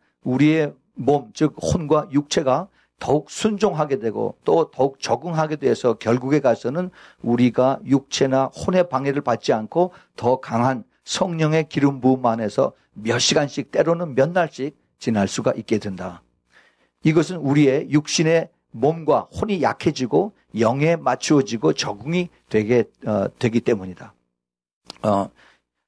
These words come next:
그다음에 그 랩처, 이분이 얘기한 랩처는, 어, 우리가 보통 얘기하는 입신입니다. 입신.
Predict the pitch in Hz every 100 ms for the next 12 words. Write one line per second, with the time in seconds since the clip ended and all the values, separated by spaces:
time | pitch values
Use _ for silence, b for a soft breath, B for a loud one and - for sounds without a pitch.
0 | _ - 123 120 123 175 - 147 107 110
1 | - 170 107 107 131 135 - 117 127 127
2 | 151 139 123 143 143 110 113 - 131 160
3 | 113 _ _ 113 110 120 127 123 131 135
4 | 113 107 117 143 233 170 - 190 127 98
5 | 92 85 117 104 - 123 233